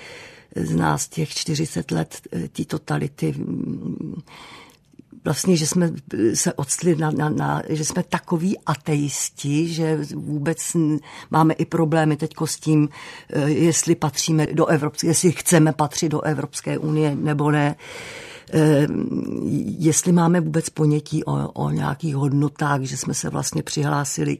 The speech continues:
kdysi, když jsme, eh, podepisovali, nebo, eh, referendem vyjádřili svůj souhlas se vstupem do Evropské, že, eh, unie,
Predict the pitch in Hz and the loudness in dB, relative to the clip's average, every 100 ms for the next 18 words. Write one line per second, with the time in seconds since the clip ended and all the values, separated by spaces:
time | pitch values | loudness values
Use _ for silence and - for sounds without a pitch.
0 | _ - 151 143 - - 131 127 - 147 | _ -6 0 2 2 -2 -2 -2 -2 -2
1 | 139 - - - 147 - - 143 - 131 | -4 -12 -16 -14 -14 -4 0 0 -2 -8
2 | 123 - - 139 139 - - 131 135 135 | -8 -4 0 0 0 -2 -2 0 4 6
3 | 139 151 147 151 127 160 147 143 143 139 | 6 6 6 4 4 4 6 6 4 4
4 | 147 143 123 139 131 - 147 139 131 - | 4 2 2 0 0 -2 0 0 -2 -8
5 | - - 143 156 - - - 147 156 151 | -2 2 4 4 0 -4 -4 0 2 0
6 | - 143 143 - 143 151 143 - 117 101 | 0 -2 -4 -2 0 0 0 0 0 2
7 | - 160 156 | 4 4 4